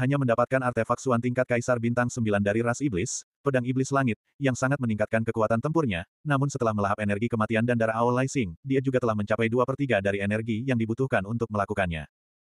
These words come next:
Menerobos kerana Kaisar bela diri Bintang Sembilan.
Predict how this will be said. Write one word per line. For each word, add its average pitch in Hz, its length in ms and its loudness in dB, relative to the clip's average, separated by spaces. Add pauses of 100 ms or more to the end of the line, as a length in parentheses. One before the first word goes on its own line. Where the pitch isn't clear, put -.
Menerobos 147 480 2
kerana 135 240 2
Kaisar 127 400 0
bela 117 240 2
diri 127 160 2
Bintang 135 400 -2
Sembilan. 92 400 0